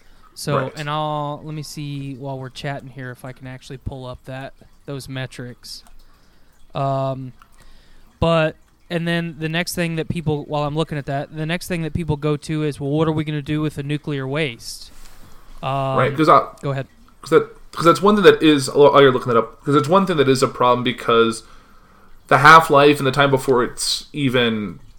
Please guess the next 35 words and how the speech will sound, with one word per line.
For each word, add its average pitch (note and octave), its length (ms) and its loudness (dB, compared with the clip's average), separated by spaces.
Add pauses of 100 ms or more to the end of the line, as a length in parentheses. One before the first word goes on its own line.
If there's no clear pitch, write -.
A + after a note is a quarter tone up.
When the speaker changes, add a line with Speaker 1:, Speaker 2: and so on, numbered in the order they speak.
(340)
Speaker 2:
safe C3+ 320 2
to - 80 -6
kind B2 240 0
of A2 260 -6
be A#2+ 140 -2
around A#2 260 6
it G#2+ 100 2
is, A2 460 -2
it C#3+ 140 4
lasts A#2+ 300 4
a B2 40 0
very G#2 220 4
long G2 240 -2
time. D3 280 2
Like, A2+ 200 0
we, C3+ 280 -2
as C#3+ 140 6
we, C#3+ 140 0
we C#3 180 -2
were C#3+ 60 4
just C#3+ 140 -2
talking C#3 180 6
about, B2+ 140 4
we B2 100 0
talked - 300 -4
that, B2 120 4
um, A2 460 0 (800)
that C3+ 220 6
Germany, D3 500 4
based B2 340 0
on A#2 160 2
pressures A2 380 2
following A2+ 320 0
Fukushima, A2+ 520 -4
has A2 300 -6